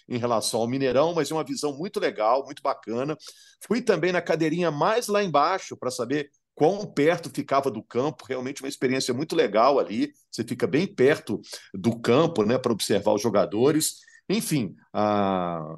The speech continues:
a minha impressão foi altamente positiva em relação à arena, fazendo as ressalvas que vocês fizeram, né? Realmente tem que funcionar a internet o tempo todo, senão o pessoal não compra comida, não compra água. A gente desceu antes, porque a gente chegou antes da torcida,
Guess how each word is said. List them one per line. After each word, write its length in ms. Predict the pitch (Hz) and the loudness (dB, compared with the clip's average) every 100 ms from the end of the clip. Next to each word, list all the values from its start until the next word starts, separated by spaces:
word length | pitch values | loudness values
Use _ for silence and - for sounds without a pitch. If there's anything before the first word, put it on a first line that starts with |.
| - | -12
a 220 | 85 90 | -12 -2
minha 160 | 131 | 0
impressão 400 | 170 196 135 180 | 2 4 4 2
foi 140 | 202 185 | 4 4
altamente 480 | 233 247 262 233 - | 6 4 2 -2 0
positiva 640 | 190 135 - 156 165 131 | 0 0 -4 -2 2 2
em 20 | |
relação 480 | 123 113 - - 117 | 2 0 0 0 2
à 60 | 104 | 2
arena, 440 | 101 123 180 208 - _ - | 2 0 -2 -4 -10 _ -2
fazendo 280 | 123 131 | 0 0
as 100 | 127 | -4
ressalvas 520 | 120 107 - 107 104 - | -4 -4 -2 -2 -2 -8
que 100 | 98 | -10
vocês 320 | 98 104 - | -8 -8 -8
fizeram, 480 | 95 95 113 170 107 | -4 0 2 2 0
né? 200 | 139 160 _ _ _ - | -2 -4 _ _ _ -4
Realmente 440 | 101 98 110 - | -2 0 -2 -2
tem 140 | 113 110 | -4 -4
que 60 | |
funcionar 360 | - 107 110 104 | -6 -4 -2 -2
a 40 | |
internet 420 | 107 110 101 104 | -2 -2 -2 -6
o 60 | 104 | -6
tempo 260 | 117 113 147 | -6 -6 -4
todo, 280 | 156 202 | 0 0
senão 160 | 202 101 | 0 -8
o 40 | |
pessoal 300 | 101 104 113 | -8 -6 -4
não 80 | 107 | -6
compra 400 | - 110 110 101 - _ - | -4 -4 0 -2 -4 _ -4
comida, 440 | 110 104 143 117 | 0 2 2 2
não 120 | 101 | 0
compra 340 | 101 104 104 123 | 0 -2 2 2
água. 400 | 123 156 165 165 - _ _ | 4 2 0 -6 -12 _ _
A 100 | 127 | 2
gente 260 | 135 202 180 | 2 -2 2
desceu 500 | 180 - 135 127 131 | 2 2 0 2 2
antes, 320 | 214 - - | 2 0 -8
porque 140 | - | -6
a 20 | |
gente 180 | 117 123 | -8 -8
chegou 280 | - 110 117 | -6 -2 -2
antes 160 | 135 - | -2 -4
da 100 | 123 | -6
torcida, 560 | 120 - 151 151 113 | -6 -6 -4 -2 -4